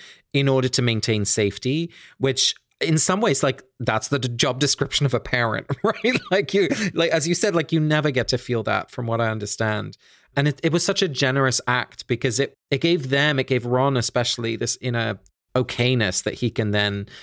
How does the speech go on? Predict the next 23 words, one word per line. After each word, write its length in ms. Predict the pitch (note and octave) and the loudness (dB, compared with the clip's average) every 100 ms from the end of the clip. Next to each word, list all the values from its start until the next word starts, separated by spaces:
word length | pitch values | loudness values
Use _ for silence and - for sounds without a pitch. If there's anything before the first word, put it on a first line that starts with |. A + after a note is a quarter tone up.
| - | -8
take 320 | - C3 A#2 - | -2 0 0 0
with 160 | A2 | 2
him 180 | A2 G2+ | 0 0
on 120 | G2 | -2
the 80 | G#2 | -2
next 280 | G#2+ G#2+ - | -4 -2 -2
leg 160 | G#2 | -2
of 60 | G2+ | -2
the 100 | - | -6
journey. 380 | G2 G#2+ G#2 F#2+ | -2 -2 0 -2
But 260 | A2 G2 | -2 -2
I, 100 | A2+ - | -2 0
I 80 | B2 | 0
just 220 | A#2+ D3 | 0 0
thought 120 | D3+ | 0
that 100 | C3 | 2
was 160 | A#2+ A#2+ | 2 2
a 20 | |
real 460 | A2+ A#2+ A#2 A2 - - _ _ _ | 2 2 2 0 -2 -20 _ _ _
generous, 420 | C3 A#2 A2 G2 | 0 2 2 2
kind 160 | - A#2 | 0 0
of 60 | |
s-, 120 | - | 0